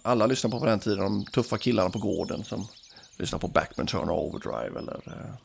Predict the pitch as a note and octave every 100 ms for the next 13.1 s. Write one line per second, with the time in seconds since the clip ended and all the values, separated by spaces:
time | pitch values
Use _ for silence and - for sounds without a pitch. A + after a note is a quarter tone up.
0 | _ _ _ - - _ - - - E2+
1 | F2 _ F2 F2 C2 - - E2+ - -
2 | - - - - - - C#3+ C#3+ D#3+ C3+
3 | - B2 D#3+ F3+ - C3 B2+ G2 F#2+ A2+
4 | G2+ G2+ G2+ G2+ A2+ - - - - -
5 | - - D#3+ - G2+ D#3+ D#3 C3+ B2 A#2
6 | A#2+ A2 G#2+ A2 G#2+ A2 A2 A#2+ - A2+
7 | A2 A2+ G#2+ G#2+ - F#2 G#2+ - A2 B2+
8 | - - - - C#3 A#2+ - G2+ G2 G#2
9 | G2 F2+ F#2+ B2 A#2+ D3 C#3 - F#2+ F#2+
10 | - - _ _ _ _ - G2+ - A2+
11 | - - - F#2+ - A2 A#2+ - A#2+ A2
12 | G#2 G#2+ G#2 A#2+ C#3 C3 C3 G#2 - D#2+